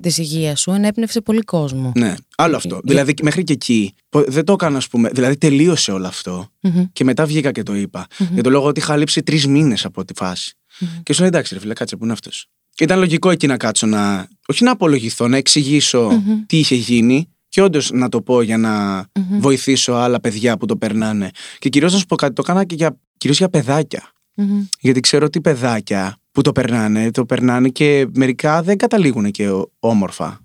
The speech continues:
Speaker 2: Δεν, δεν κλείνει ωραία αυτός ο κύκλος. Οπότε, εμένα αυτό με πονάει ακόμα πιο πολύ. Κατάλαβες, οπότε το έγανα για να δώσω δύναμη. Και εκεί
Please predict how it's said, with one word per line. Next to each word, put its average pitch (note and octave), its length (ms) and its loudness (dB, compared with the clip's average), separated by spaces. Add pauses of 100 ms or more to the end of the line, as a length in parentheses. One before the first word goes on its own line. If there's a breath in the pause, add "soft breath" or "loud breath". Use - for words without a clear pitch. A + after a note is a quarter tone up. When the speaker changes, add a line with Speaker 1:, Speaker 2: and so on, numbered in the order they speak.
Speaker 2:
Δεν, C3+ 240 2
δεν C#3+ 160 2
κλείνει E3 200 2
ωραία B2 220 2
αυτός G2 200 -6
ο G2 40 -6
κύκλος. F#2 460 -6
Οπότε, C3 420 -2 (140)
εμένα C#3+ 220 4
αυτό D3+ 160 -2
με D#3 60 0
πονάει D#3 180 0
ακόμα D#3 200 0
πιο - 180 -10
πολύ. F#2 300 -6
Κατάλαβες, G#2+ 380 -2
οπότε A#2+ 240 -6
το C3 140 0
έγανα A2+ 300 0
για B2 120 0
να A#2+ 100 0
δώσω C3 260 0
δύναμη. B2 280 2
Και A2+ 280 -2
εκεί C#3+ 520 0